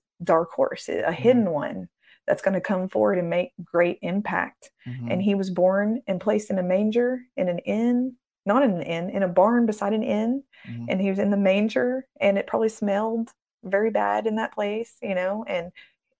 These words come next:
Speaker 1: that's where the Lord chose to put his son. And
Speaker 2: Mm-hmm.
Speaker 1: it's just an interesting, beautiful picture of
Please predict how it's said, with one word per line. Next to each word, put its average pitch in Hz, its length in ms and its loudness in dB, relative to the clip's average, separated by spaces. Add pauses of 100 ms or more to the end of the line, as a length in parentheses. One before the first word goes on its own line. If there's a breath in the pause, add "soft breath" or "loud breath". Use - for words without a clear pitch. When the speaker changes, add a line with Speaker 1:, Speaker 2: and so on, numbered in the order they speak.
Speaker 1:
that's 196 320 0
where 226 120 4
the 233 100 4
Lord 226 280 2
chose 233 500 2
to - 100 -8
put - 160 -2
his 220 180 2
son. 220 560 -4
And 104 200 -2
Speaker 2:
Mm-hmm. - 80 -2
Speaker 1:
it's - 140 -10
just 240 240 -6
an 190 220 -4
interesting, 202 760 -4 (460 soft breath)
beautiful 202 840 0
picture - 640 -6 (100)
of 165 340 -2